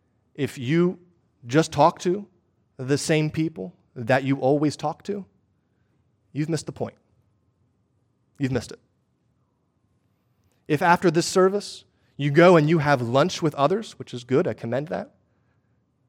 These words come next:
but it's the same people you always have lunch with, you've missed the point. You've missed the point. See, the reality is that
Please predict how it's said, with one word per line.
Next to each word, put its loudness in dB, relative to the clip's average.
but 2
it's -8
the -4
same -2
people 0
you -2
always -2
have -4
lunch -6
with, -10
you've -6
missed -4
the -12
point. -8
You've -10
missed -8
the -10
point. -14
See, -14
the -4
reality 6
is 2
that 2